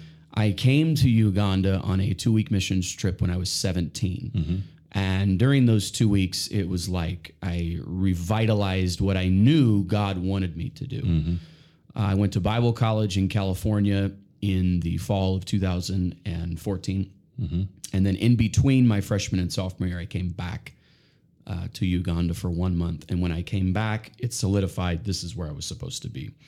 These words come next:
Speaker 2: Mm-hmm.
Speaker 1: I met my wife, Abby, in, uh, in Bible college. She grew up in Greenwood, Indiana,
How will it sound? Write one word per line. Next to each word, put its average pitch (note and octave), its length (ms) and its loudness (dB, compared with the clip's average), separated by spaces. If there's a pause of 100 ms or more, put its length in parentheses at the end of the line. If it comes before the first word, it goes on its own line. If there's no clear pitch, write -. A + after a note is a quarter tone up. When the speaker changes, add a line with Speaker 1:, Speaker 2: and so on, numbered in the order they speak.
(240)
Speaker 2:
Mm-hmm. E2+ 260 -2
Speaker 1:
I G2+ 40 4
met G#2 160 4
my A2 120 6
wife, A2 340 2
Abby, A#2+ 500 2 (560)
in, F#2+ 500 2 (100)
uh, - 200 -4
in F#2 180 0
Bible G2 280 -2
college. G2+ 500 -4 (340)
She - 300 0
grew G#2 200 2
up G#2 220 2
in F2+ 300 2
Greenwood, G2+ 380 2
Indiana, G2 600 2